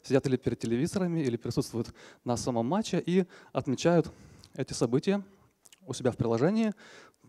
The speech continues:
типа пас или подачи, или гол. И эти все данные приходят нам на A P I. Вот. Да, и в связи с этим у нас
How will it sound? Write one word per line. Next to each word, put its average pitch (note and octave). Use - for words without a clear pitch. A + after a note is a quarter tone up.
типа A2+
пас A3
или A2+
подачи, C3+
или A2
гол. F3+
И F#3
эти C#3
все A#2
данные E3
приходят C3+
нам C3
на C3
A B2+
P C#3
I. G#2
Вот. A2
Да, A#2
и G#3
в -
связи B2+
с C#3+
этим E3
у A#2
нас C#3